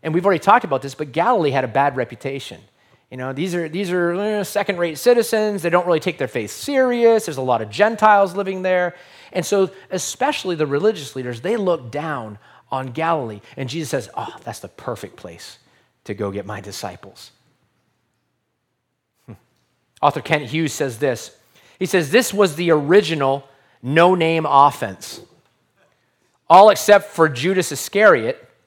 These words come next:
were Galileans." Let me pause there for just one second.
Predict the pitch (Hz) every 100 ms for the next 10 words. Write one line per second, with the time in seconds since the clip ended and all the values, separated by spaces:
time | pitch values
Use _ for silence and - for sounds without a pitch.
0 | _ _ _ _ _ - 151 131 139 135
1 | 147 131 104 - 214 190 180 127 156 -
2 | 135 139 - 147 - 127 -